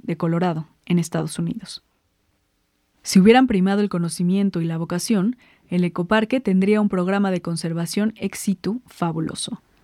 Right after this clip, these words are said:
Cree, además, que las derivaciones implican un engaño comunicacional. El concepto de santuario, para él, es un fraude retórico, una palabra que invoca lo sagrado para enmascarar el hecho de que ningún animal en cautiverio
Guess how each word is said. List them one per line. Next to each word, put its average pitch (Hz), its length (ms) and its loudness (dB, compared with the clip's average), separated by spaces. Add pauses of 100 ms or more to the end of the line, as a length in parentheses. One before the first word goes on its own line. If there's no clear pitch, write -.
(220)
Cree, 190 420 4 (100)
además, 185 580 2 (280)
que 185 120 -2
las 180 160 2
derivaciones 180 640 2
implican 214 400 0
un 208 100 2
engaño 208 420 2
comunicacional. 170 960 -4 (760)
El 170 140 0
concepto 220 440 2
de 214 100 4
santuario, 185 680 0 (100)
para 165 240 -4
él, 262 240 0 (160)
es 180 160 -4
un 180 140 0
fraude 185 420 0
retórico, 165 720 -8 (580)
una 220 220 6
palabra 214 380 0
que 180 100 -4
invoca 196 380 0
lo 190 100 0
sagrado 180 640 -2
para 175 180 -4
enmascarar 170 540 0
el 208 140 2
hecho 202 240 0
de 190 120 0
que 175 120 -4
ningún 196 400 2
animal 202 400 2
en 185 80 -2
cautiverio 185 640 -2